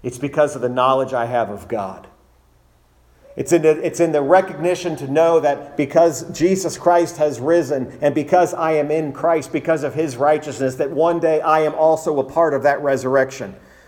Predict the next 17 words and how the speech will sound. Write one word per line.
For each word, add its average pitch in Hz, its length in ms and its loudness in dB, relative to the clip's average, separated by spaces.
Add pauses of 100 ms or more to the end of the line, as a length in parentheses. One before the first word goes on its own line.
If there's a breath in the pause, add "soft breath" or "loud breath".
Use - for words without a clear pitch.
(200 soft breath)
I 151 160 4
am 165 160 4
a 156 100 2
part 170 560 4 (160 loud breath)
of 131 340 -2 (140)
being 143 380 -2
raised 170 440 4
from 147 260 0
the 135 60 -4
dead. 135 560 2 (1300)
And 110 100 -12
what 127 140 6
a 127 40 0
glorious 147 540 4
truth 135 360 0
that 127 180 4
is. 120 520 -4